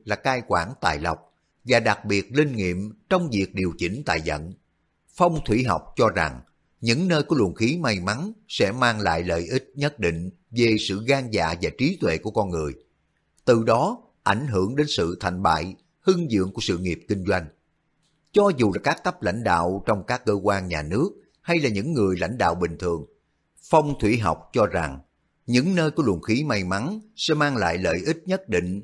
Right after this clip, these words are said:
về sự gan dạ và trí tuệ của con người, từ đó ảnh hưởng đến sự thành bại, hưng vượng của sự nghiệp kinh doanh. Cho dù là các cấp lãnh đạo trong các cơ quan nhà nước hay là những người lãnh đạo bình thường,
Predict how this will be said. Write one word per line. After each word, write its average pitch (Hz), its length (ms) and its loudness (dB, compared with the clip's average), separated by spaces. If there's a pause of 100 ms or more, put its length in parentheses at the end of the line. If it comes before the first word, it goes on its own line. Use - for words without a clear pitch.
(120)
về 110 300 2 (100)
sự 98 200 -2
gan 131 220 0
dạ 87 320 0
và 82 180 0
trí 160 260 0
tuệ 80 160 0
của 107 160 -4
con 98 200 -2
người, 73 240 -4 (560)
từ 127 240 4
đó 143 460 0
ảnh 110 260 -2
hưởng 104 300 0
đến 151 140 0
sự 87 340 -2
thành 90 200 -4
bại, 87 320 0 (280)
hưng 180 320 2
vượng 95 300 0
của 127 100 -6
sự 92 160 -2
nghiệp 82 280 -4
kinh 95 200 -2
doanh. 87 180 -2 (920)
Cho 180 280 6
dù 101 180 4
là 90 100 -2
các 127 240 -2
cấp 156 200 -2
lãnh 104 220 0
đạo 85 460 2 (120)
trong 113 260 2
các 135 220 -2
cơ 127 100 2
quan 104 240 2
nhà 78 120 -4
nước 101 260 -2 (320)
hay 180 160 0
là 139 100 0
những 107 240 -2
người 98 200 2
lãnh 92 240 0
đạo 85 220 4
bình 92 240 -4
thường, 82 300 -2